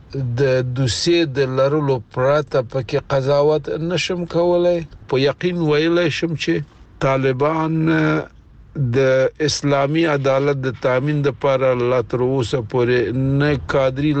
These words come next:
لازم شرایط لري او تر ډیرو مواردو به د سوء استفادې وړ وګرځي. په داسې شرایطو کې چې کار نشته، ډوډۍ نشته، حاکمیت په غیر قانوني شکل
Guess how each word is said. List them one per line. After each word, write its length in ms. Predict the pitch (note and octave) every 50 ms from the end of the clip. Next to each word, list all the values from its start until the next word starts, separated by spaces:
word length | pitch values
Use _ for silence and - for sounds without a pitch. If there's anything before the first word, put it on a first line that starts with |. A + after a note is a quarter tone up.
| C#3+ C#3+
لازم 420 | C3+ C3+ C3+ C3 D3 D#3+ D3+ C#3+ - -
شرایط 600 | D#3 C#3+ C3+ C#3 C#3 C#3+ D#3 F3 F3 - - -
لري 200 | F3 F3 F3 F3+ F#3 G3 - - - - - - - - - C#3+
او 340 | C#3 C#3 C3+ C3 B2+ B2+ B2 B2 A#2+ A#2+ A2 A2+ - - - - - - - - - - - -
تر 100 | C#3+ C3 B2+ B2+ A#2+
ډیرو 260 | D3 D#3+ D#3 C#3 C#3 B2+ C3
مواردو 640 | B2+ B2 B2 B2 B2 B2 B2 A#2+ B2 A#2 A#2 A#2+ A2+ A2
به 100 | A#2 A2+ A2+ G#2+ A2 - - - A2+
د 80 | A#2+ A2 -
سوء 160 | - B2 A#2 A2+
استفادې 720 | G#2+ - - - A2+ G#2+ - A#2 A2+ A2+ G#2+ G2+ A#2 A#2 A2 G#2+ G#2+ A2 G#2+ G#2+
وړ 160 | A2 A#2 A2+ A2 G#2 A2
وګرځي. 600 | G#2+ G#2 G2+ A2 A2 G#2+ G#2+ G2+ G#2 A2 A2+ A2 G#2 - - - - -
په 40 | A#2+ A#2 B2
داسې 240 | B2+ A#2+ A2 - C3+ A2 -
شرایطو 540 | C3 B2 B2 C3 C3+ D#3 E3 D3 - D#3+ C#3+ -
کې 100 | - C3 A2+ -
چې 100 | - C3+ A#2 - - D3
کار 240 | C#3 C3+ B2 B2 C#3+ D#3+
نشته، 340 | D3 C3+ - - - C#3+ C#3 C#3 C3+
ډوډۍ 400 | C3 C3+ B2+ B2 A#2+ C3 C3 C3 C3 C#3 D#3
نشته، 380 | D3 C#3+ - - - D#3 C#3+ C3 C3+ - - - - - - - - - - - - - - - -
حاکمیت 760 | C3 B2+ B2+ G#2 - C#3 C3 B2 C3 C3+ C3 B2+ A2 - - -
په 120 | - C3 C3 C3 B2+ A#2+ A2+ B2
غیر 260 | B2+ B2+ B2+ B2 B2+ B2 - - -
قانوني 480 | C3 B2+ A#2+ B2+ B2+ B2+ C#3 D#3 D#3 D3+ -
شکل 380 | E3 D3 - - D#3+ D3+ D3